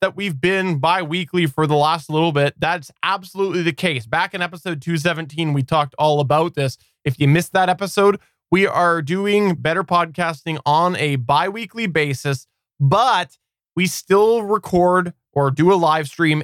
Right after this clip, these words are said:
every single Tuesdays. And during the off weeks, we're actually doing a little live chat, a Q and A sort of thing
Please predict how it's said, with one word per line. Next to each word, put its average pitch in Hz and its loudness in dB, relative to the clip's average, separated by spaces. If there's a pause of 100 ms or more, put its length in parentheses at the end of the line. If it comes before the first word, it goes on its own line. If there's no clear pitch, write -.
every 185 -4
single 185 0
Tuesdays. 143 -2
And 139 0
during 208 2
the 226 -2
off 233 0
weeks, 151 -4 (300)
we're 180 2
actually 185 -4
doing 180 0
a 180 2
little 175 2
live 165 2
chat, 160 -4
a 131 -12
Q 180 -2
and 175 4
A 165 0
sort 160 -2
of 139 -2
thing 151 -2